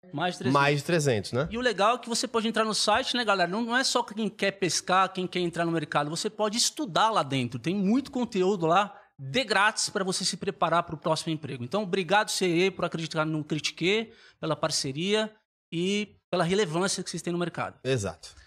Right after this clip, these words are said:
Speaker 1: Agora vamos a anunciar o nosso convidado, né? Falar um pouco desse mercado. Você que pensa que o leilão é só no Picasso, lá, o cara que vai anunciar por quarenta milhões. Cara, saiba que tem um mercado gigantesco aí, a gente que não conhece muito bem a estrutura dele.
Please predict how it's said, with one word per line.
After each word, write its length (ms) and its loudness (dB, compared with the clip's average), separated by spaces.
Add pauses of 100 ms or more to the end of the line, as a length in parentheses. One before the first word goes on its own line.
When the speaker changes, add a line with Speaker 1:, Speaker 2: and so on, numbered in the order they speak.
(220)
Speaker 1:
Agora 260 0
vamos 560 -2
a 60 2
anunciar 500 0
o 80 -2
nosso 240 -4
convidado, 680 0
né? 200 2
Falar 260 -4
um 80 -4
pouco 560 -6 (240)
desse 240 -4
mercado. 560 0
Você 420 -2
que 360 -10 (120)
pensa 320 -2
que 140 -8
o 20 -2
leilão 460 0
é 40 -2
só 300 0
no 140 -2
Picasso, 880 -6
lá, 240 -8
o 60 -10
cara 180 -12
que 80 -20
vai 100 -6
anunciar 440 -8
por 120 -16
quarenta 560 -10
milhões. 920 -4 (400)
Cara, 160 -4
saiba 280 -6
que 60 -14
tem 140 -8
um 20 -4
mercado 580 -4
gigantesco 1300 -4
aí, 300 -4
a 40 -4
gente 200 -6
que 60 -10
não 100 -6
conhece 480 -4
muito 260 -6
bem 160 -4
a 40 -2
estrutura 460 -6
dele. 360 -6